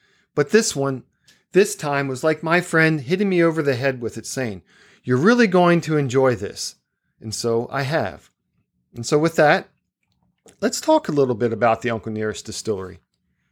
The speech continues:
Headlined as the greatest whiskey maker the world never knew,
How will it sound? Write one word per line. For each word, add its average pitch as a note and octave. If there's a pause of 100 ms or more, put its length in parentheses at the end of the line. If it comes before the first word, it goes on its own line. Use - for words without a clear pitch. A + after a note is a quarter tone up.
(540)
Headlined E3+
as D3
the D3
greatest D3+
whiskey D#3+
maker D3+
the D3
world C#3+
never C#3+
knew, D3+